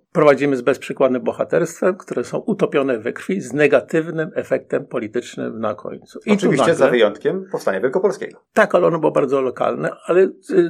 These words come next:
Speaker 1: generalnie co do zasad. I nagle my, Polacy, zrobiliśmy sobie powstanie narodowe fantastycznie przygotowane,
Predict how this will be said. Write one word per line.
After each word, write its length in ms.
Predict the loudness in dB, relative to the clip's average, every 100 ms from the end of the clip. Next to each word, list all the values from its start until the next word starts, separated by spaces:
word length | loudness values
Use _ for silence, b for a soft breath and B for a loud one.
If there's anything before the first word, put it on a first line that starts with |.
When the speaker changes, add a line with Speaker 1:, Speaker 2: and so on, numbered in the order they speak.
| 0 -10 -12 -2 4
Speaker 1:
generalnie 460 | 6 8 4 2
co 140 | -2 -2
do 120 | 0
zasad. 340 | -2 -2 -4
I 120 | -2
nagle 640 | 0 4 4 4 0 -2 -4 _ -16
my, 300 | 0 2 4
Polacy, 560 | 4 2 2 -2 -10 -6
zrobiliśmy 640 | 0 2 2 -2 -2 -4
sobie 200 | -2 -2
powstanie 480 | -2 -4 0 2 2
narodowe 720 | 0 0 0 0 0 0 -2 B B B B
fantastycznie 840 | -4 2 2 2 -2 -2 -8 -6 -8
przygotowane, 880 | -8 -4 -4 -4 -4 -6 -4 -4